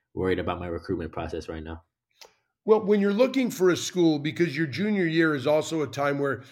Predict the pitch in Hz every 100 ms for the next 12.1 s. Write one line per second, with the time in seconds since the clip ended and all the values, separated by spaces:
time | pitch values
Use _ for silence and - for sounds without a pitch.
0 | _ - 160 151 139 143 147 110 - 151
1 | 143 117 143 151 147 156 151 147 131 143
2 | - 139 110 139 - 131 143 143 143 143
3 | 143 139 131 - _ - 147 151 - 175
4 | 156 156 135 160 165 165 151 - - 139
5 | 139 123 139 120 - 139 113 - _ -
6 | 160 160 160 165 156 110 156 151 151 -
7 | 135 135 117 135 123 135 127 - 143 139
8 | 139 127 139 135 127 _ _ _ _ -
9 | 175 185 175 180 294 330 208 160 180 185
10 | 170 113 - 151 151 147 139 123 - 151
11 | 143 127 117 131 - - 165 175 170 143
12 | 107